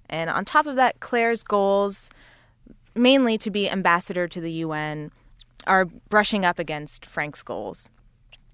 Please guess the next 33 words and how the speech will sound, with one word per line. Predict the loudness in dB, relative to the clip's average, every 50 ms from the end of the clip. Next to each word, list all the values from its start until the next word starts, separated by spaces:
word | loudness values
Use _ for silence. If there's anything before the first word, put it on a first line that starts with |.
| -20 -20 -14 _ -4
And | -4 -2 -2 -4 -4 -6 -8 -12 -14 -18 -16 -10
we | -8 -8 -8
kind | -4 -4 -4 -2
of | -2 -4 -6 -8 -18 _ _ _
see | -12 -6 -4 -2 0
them | 2 2 0 0 -2 -4 -4
wearing | -2 0 0 0 0 -2 -4
on | -6 -6
each | -8 -8 -10 -10 -8
other | -8 -6 -6
more | -6 -6 -6 -6 -6
than | -8 -8 -8 -8
we | -8 -8
have | -8 -8 -8 -8 -8 -10 -12
in | -12 -12 -12
previous | -12 -14 -14 -12 -14 -14
seasons. | -14 -14 -16 -16 -14 -14 -16 -16 -16 -18 -20 -20 -20 -20 -20 -20 -20 -20 -20 -20 -20 -20 -20 -20 -20 _ _ _ _ _ -18 -12
The | -8 -8
pacing | -8 -6 -4 -6 -4 -4 0 2
also | 2 2 2 0 -4
feels | -4 -4 -4 -2 -2
a | -2 -2
lot | -2 -2 -2 -2 -4
slower | -6 -4 -4 -2 -2 -2
this | -4 -6 -8
time | -10 -10 -10 -8 -8
around. | -6 -6 -6 -6 -6 -8 -8 -10 -12
It's | -14 -14 -8 -4
not | -2 0 0 0 -2 -6
quite | -8 -6 -4 -4 -4
as | -4 -6
dramatic | -8 -8 -8 -6 -4 -4 -4 -4 -6 -8 -8 -10
as | -8 -8 -8 -10 -12 -14 -16